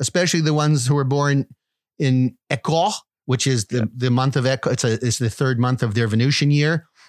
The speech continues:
Speaker 1: Now,
Speaker 2: Okay.
Speaker 1: Echo starts with an E and so does Earth. So if you do the math, clearly, mathematically, it makes a lot of scientific sense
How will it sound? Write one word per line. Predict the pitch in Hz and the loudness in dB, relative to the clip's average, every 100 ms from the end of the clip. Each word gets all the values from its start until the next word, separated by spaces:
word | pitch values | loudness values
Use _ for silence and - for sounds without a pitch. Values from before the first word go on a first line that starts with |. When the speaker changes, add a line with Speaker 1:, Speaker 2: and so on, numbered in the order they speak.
| - | -4
Speaker 1:
Now, | 135 | -2
Speaker 2:
Okay. | 127 | 0
Speaker 1:
Echo | 165 151 160 | -2 0 0
starts | 139 156 131 | 0 0 0
with | 127 | 0
an | 120 143 | 0 2
E | 156 160 | 2 2
and | 127 | 0
so | - 135 | 0 0
does | 117 - | -2 -2
Earth. | 160 135 | -2 -2
So | - 127 | -2 -4
if | 110 | -2
you | 123 | 0
do | 139 | 0
the | 117 | 0
math, | 131 170 123 123 _ - - _ | 0 0 0 -4 _ -20 -20 _
clearly, | - 202 233 135 107 - - | -2 0 2 0 -2 -4 -4
mathematically, | 131 127 143 170 160 135 | -2 0 0 0 0 0
it | 123 | 0
makes | 131 123 | 0 0
a | |
lot | 135 123 | -2 -2
of | 117 | 0
scientific | 127 120 196 208 151 | 0 2 2 0 0
sense | - 139 127 | 0 2 0